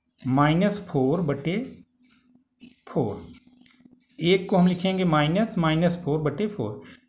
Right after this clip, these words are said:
क्योंकि ये माइनस कोष्ठक के बाहर है तो ये चार बटे चार हो जाएगा, चार बटे चार मतलब एक। अब ये माइनस,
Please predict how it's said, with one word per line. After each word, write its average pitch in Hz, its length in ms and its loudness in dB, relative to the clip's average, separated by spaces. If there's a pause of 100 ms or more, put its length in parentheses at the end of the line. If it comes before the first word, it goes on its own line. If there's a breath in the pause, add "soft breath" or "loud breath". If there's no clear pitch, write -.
(120)
क्योंकि 160 260 -4
ये 180 140 2
माइनस 165 360 2
कोष्ठक 165 380 -4
के - 80 -2
बाहर 147 300 8
है 143 340 0
तो - 160 -6
ये 160 140 2
चार 156 280 6
बटे 156 240 2
चार 147 240 4
हो 143 120 2
जाएगा, 127 380 2
चार 143 240 2
बटे 139 220 -2
चार 139 260 0
मतलब 135 320 -4
एक। 98 220 -10 (360 loud breath)
अब 185 160 2
ये 208 280 4
माइनस, 151 680 0